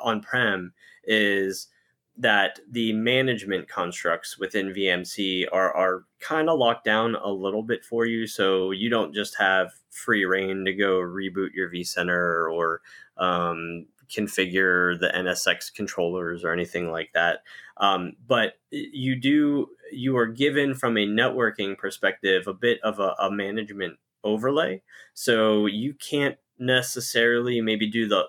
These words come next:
the full, um, the full gamut of what you could do if you just deployed N S X T on premises and had complete, uh, you know, God mode <laughs> over it. Um, but, uh, uh,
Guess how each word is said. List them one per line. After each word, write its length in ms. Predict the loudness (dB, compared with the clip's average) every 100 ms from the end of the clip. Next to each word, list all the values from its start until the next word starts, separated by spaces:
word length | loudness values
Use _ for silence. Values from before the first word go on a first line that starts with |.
| -4
the 100 | -8
full, 1040 | -8 -16 -8 0 2 4 4 4 0 -4 _ _ _ -2
um, 800 | 2 2 4 2 0 -4 -8 -12 -4
the 120 | -6
full 280 | -2 -2 0
gamut 440 | 0 2 2 2
of 180 | 0 -6
what 300 | -2 0 0
you 220 | -4 -6 -4
could 240 | -4 -2
do 240 | -2 0
if 240 | 0 -2 -4
you 120 | -4
just 260 | -4 -6 -8 _
deployed 440 | -12 -4 0 2 2
N 140 | 2
S 200 | 0 0
X 220 | -2 -2
T 600 | -6 -2 -2 -2 -4 -8 _ _ _ _
on 200 | 0 0
premises 640 | 2 0 0 -2 -2 -4 -6
and 180 | -4 -4
had 520 | 0 2 4 2 -2 _ -16
complete, 640 | -12 -10 -4 -4 -4 -12 -10
uh, 400 | -4 0 0 0 -2
you 100 | -4
know, 140 | -6 -8
God 240 | -2 0 0
mode 240 | 0 0
<laughs> 0 |
over 320 | 0 0 2 2
it. 140 | 0 -6 -12 -4
Um, 460 | 0 2 2 -2 -8 -16 -20 -4
but, 360 | 0 0 0
uh, 460 | 0 2 2 2 0 -6 _ _ _ 0
uh, 360 | 2 4 2